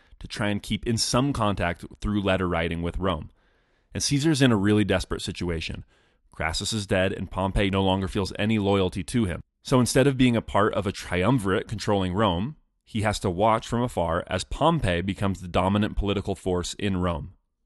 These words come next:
Again, he's doing as much as he can to avoid this and stay relevant, but there's only so much you can do with letter writing when Pompey is actually there in Rome, taking control. The Gauls are well aware of this, and they start to think Caesar might be distracted and vulnerable.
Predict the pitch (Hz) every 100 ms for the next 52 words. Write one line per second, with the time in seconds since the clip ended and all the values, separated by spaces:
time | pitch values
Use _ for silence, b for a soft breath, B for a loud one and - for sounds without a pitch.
0 | _ _ - 107 95 101 98 151 120 110
1 | 147 156 104 165 - 156 104 92 80 131
2 | 185 98 87 - 92 110 98 101 147 92
3 | 80 - b b b - 113 113 147 175
4 | 151 123 113 110 98 90 127 101 85 101
5 | 147 92 80 78 87 b b b 101 98
6 | - 104 113 147 120 90 - 113 - 123
7 | 113 107 104 127 139 123 - 92 80 -
8 | 107 117 120 110 107 - 123 87 - _
9 | _ _ - 110 139 190 135 113 110 101
10 | 98 123 120 107 98 87 80 - - b
11 | b b - 107 180 - - 143 123 -
12 | - 120 110 98 104 90 104 - - 95
13 | 92 - 107 107 120 143 90 90